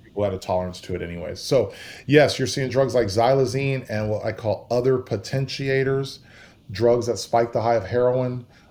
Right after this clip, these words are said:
or drugs that work like heroin, and people are using to get around drug testing because, uh, there's several out there that work like it,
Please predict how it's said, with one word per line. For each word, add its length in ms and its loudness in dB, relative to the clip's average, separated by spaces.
or 160 0
drugs 320 -2
that 140 -4
work 220 -2
like 180 -2
heroin, 720 -2
and 140 -6
people 200 -4
are 60 0
using 220 -2
to 60 -4
get 120 -2
around 200 -4
drug 200 -2
testing 500 -4
because, 460 -4
uh, 240 0
there's 180 -6
several 320 -2
out 180 0
there 140 0
that 140 -4
work 200 -4
like 240 -2
it, 220 -6